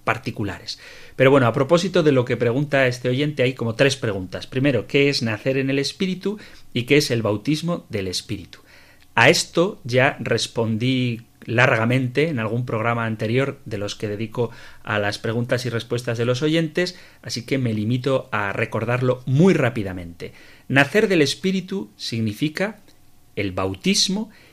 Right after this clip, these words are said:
que nos da la vida nueva en Jesucristo. Es decir, nacer en el Espíritu significa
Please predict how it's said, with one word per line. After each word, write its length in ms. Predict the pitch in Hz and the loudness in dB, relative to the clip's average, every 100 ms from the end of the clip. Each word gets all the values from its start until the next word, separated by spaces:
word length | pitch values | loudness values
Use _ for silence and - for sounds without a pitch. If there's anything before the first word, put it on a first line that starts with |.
| _ | _
que 240 | - 156 175 | 2 2 2
nos 360 | 120 117 113 120 | -2 -2 -2 -2
da 280 | 151 165 - | -2 -2 -6
la 300 | 113 107 104 | -2 0 0
vida 340 | 135 185 185 175 | 0 2 2 2
nueva 600 | 190 190 180 180 196 - _ | 2 2 0 -2 -8 -14 _
en 320 | 123 120 113 | 0 2 0
Jesucristo. 1120 | 110 - 165 - 175 175 165 151 - - - - - - - - | -6 -2 0 0 -4 -4 -2 -2 -4 -8 -20 -20 -20 -20 -20 -6
Es 140 | 117 | -4
decir, 280 | 117 107 101 | -2 -4 -4
nacer 380 | 101 104 151 151 | -4 2 2 4
en 100 | 135 | 2
el 120 | 117 | 0
Espíritu 640 | 110 - 170 180 180 202 - | -4 -2 -2 -2 -6 -12 -10
significa 800 | - 110 110 - 135 127 82 | -10 -6 -6 -2 -4 -4 -12